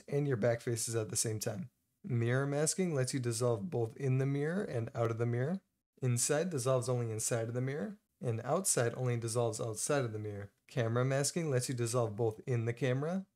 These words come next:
and out of the camera. Inside dissolves only inside of the camera.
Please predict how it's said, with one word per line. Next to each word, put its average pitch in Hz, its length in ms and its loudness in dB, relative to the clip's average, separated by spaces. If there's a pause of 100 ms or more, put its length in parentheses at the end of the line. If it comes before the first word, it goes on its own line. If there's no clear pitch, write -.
and 117 200 2
out 117 200 2
of 113 80 -2
the 127 80 0
camera. 131 420 -2 (360)
Inside 135 500 2
dissolves 127 420 2
only 120 260 0
inside 113 420 0
of 113 80 -6
the 120 80 0
camera. 131 380 -2